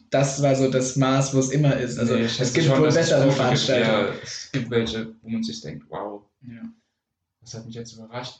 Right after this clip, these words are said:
Speaker 2: Ich meine, der hat mich auch <laughs> überrascht. Aber so von
Speaker 1: Negativ.
Speaker 2: hinten.
Speaker 1: <laughs> Ja. Der hat völlig umgeworfen. Oh, ja, aber generell so finde ich es aber cool, zu so Kulturveranstaltungen zu gehen, wenn's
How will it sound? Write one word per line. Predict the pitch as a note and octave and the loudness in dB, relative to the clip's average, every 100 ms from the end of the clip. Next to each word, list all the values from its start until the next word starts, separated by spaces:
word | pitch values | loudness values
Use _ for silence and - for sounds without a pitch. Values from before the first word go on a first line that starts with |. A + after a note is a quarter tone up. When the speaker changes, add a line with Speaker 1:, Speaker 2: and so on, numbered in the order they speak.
| _ _ | _ _
Speaker 2:
Ich | B2 | -8
meine, | A2+ | -6
der | A2+ A#2+ | -6 -8
hat | A#2+ | -8
mich | - - | -10 -6
auch | A#2 - _ _ _ | -6 -8 _ _ _
<laughs> | _ - - | _ -20 -6
überrascht. | A#2+ B2 B2 C3+ C#3+ - - - - D3 - | 0 0 2 2 0 -2 -6 -12 -14 -10 -4
Aber | C#3+ - A2 - - _ _ - - | -4 -4 -8 -12 -16 _ _ -8 -2
so | C#3 | 0
von | D3 | 4
Speaker 1:
Negativ. | C#3 D#3+ C3+ C3 C3+ | 4 4 4 6 6
Speaker 2:
hinten. | A#2 D3 - | 6 2 2
Speaker 1:
<laughs> | D3 C#3+ F#4 - - - - - - | 2 4 2 -2 -6 -10 -10 -12 -8
Ja. | D3 D3+ | -2 0
Der | |
hat | D3 | 0
völlig | - D3 E3 | 2 4 4
umgeworfen. | F#3 D#3+ C3 B2+ C3 - - - - - - - - | 4 6 4 4 0 -6 -12 -14 -12 -12 -14 -12 -2
Oh, | C3+ C3 C3 | 0 2 2
ja, | C#3+ E3+ F3+ | 2 2 2
aber | D#3 D#3 E3+ | 2 2 4
generell | F3+ D#3+ E3 A3 | 4 4 4 2
so | G3 | 0
finde | A3 G3 | -2 -2
ich | |
es | F#3 | 0
aber | E3+ - | 0 2
cool, | E3 F#3+ | 4 4
zu | D#3+ | 4
so | D3 C#3+ C3+ | 4 4 4
Kulturveranstaltungen | C#3+ D3 D#3 D3 D3 C#3 C#3 C#3 | 0 0 2 2 2 2 2 2
zu | C3 | 0
gehen, | A2+ C#3 C3+ | 0 0 0
wenn's | C3 - | -2 -8